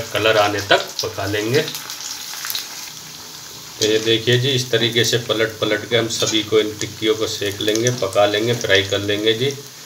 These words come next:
और ये देखिए कितना अच्छा इसमें कलर, क्रंची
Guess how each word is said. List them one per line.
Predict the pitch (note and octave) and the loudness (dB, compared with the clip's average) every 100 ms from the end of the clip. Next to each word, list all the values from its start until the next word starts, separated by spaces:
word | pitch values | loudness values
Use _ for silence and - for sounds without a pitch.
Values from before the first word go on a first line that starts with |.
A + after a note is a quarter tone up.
| - - - | -18 -16 -4
और | G2 G2+ G#2 G#2 | 0 2 2 4
ये | G#2 | 4
देखिए | G#2 G#2 F#2+ G2 | 4 2 2 -2
कितना | - G#2 - G#2+ | -4 -6 0 0
अच्छा | G2 - G#2 | 0 0 0
इसमें | F#2+ G#2+ G#2 G2 - | 2 2 0 -2 -2
कलर, | G2 A2 A2+ - - - | 2 4 2 -4 -16 -10
क्रंची | - G#2 G2 - A2+ | -2 -2 0 0 0